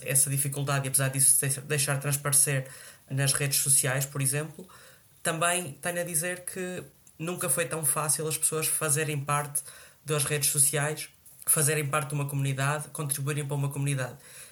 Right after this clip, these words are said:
E ao baixares o nível de acesso, fatalmente vais ter mais contribuições, e ao teres mais contribuições,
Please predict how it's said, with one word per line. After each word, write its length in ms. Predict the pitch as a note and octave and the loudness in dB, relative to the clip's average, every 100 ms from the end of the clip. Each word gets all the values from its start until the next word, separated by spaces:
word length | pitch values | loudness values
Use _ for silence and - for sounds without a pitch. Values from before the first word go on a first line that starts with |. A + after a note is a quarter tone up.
| - | -14
E 140 | - F3 | -4 -2
ao 120 | G#3 | 0
baixares 420 | G#3 G#3+ A3 G#3+ | 0 0 2 2
o 60 | G#3 | 0
nível 200 | G#3 G3+ | -2 -2
de 80 | F#3+ | 2
acesso, 540 | - G3+ A3 - - - | 4 4 4 2 2 -2
fatalmente 640 | - G3+ G3+ F#3+ G3 G3+ | -2 0 -2 -2 -4 -6
vais 160 | G3 F#3+ | -2 -2
ter 160 | F#3+ F3 | -2 -2
mais 220 | F3+ F3+ | -2 -2
contribuições, 880 | F#3 D#3+ E3 E3 D3+ F3 F#3+ G#3+ - - - - - | -6 -6 -8 0 0 0 -6 -10 -16 -20 -20 -18 -6
e 80 | D#3+ | -4
ao 80 | |
teres 180 | D#3 E3+ | -2 -2
mais 140 | F3 E3+ | -2 -4
contribuições, 800 | D#3+ D#3 E3 - F3+ F#3 - | -6 -8 0 0 0 -6 -8